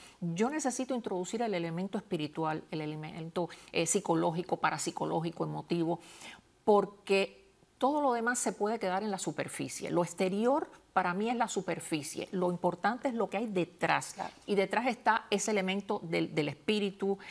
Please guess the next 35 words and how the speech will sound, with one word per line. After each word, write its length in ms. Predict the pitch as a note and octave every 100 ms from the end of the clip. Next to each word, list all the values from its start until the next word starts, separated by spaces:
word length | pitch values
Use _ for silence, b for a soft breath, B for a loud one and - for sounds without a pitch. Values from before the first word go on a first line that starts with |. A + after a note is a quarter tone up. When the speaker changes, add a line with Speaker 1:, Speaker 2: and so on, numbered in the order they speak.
| B B
Speaker 1:
y 200 | - E3+
de, 280 | D#3+ D#3 D#3
y 100 | E3
de, 420 | E3 D#3 D3+ D3+ -
y 100 | D#3+
de 100 | D#3
las 140 | D#3
emociones 640 | D3 D3 D3 C#4+ E4+ B3 D3+
y 80 | D3
de, 220 | D3+ D3 B B
y 140 | - F#3+
también 360 | F#3+ F#3 A3+
incluso 480 | D#4+ D4 B3+ D4 D#4
de, 220 | A#3 G3+ F#3+ B B B B
eh, 140 | - -
experiencias, 920 | A3 - G#3+ A#3+ C#4 - D4 D#4 - b b - - - _ - -
mm, 240 | E3+ F#3 E3+ - E3 F3+ - - - _
que 100 | G#3
podemos 360 | G#3 G#3 C#4 D#4+
calificar 480 | C#4 B3 A3 A3+
de 80 | B3+
parapsicológicas, 880 | - E3+ E3 E3+ E3+ G#3+ G3 E3+ D3 - -
porque 480 | D3+ D3 - - -
están 640 | F3 - - - B3 D#4+ D4+
siempre 640 | - C4 C#4 C4 - B3+
alrededor 360 | A3 G3 G3 A3+
de 120 | A#3
nosotros, 500 | G#3 - G#3+ - A3+
lo 100 | G3
que 60 | F3
pasa 200 | F#3 A3+
es 60 |
que 100 | -
las 120 | F#3+ E3+
desechamos, 760 | E3+ D#3 - F#3 E3 D3 D3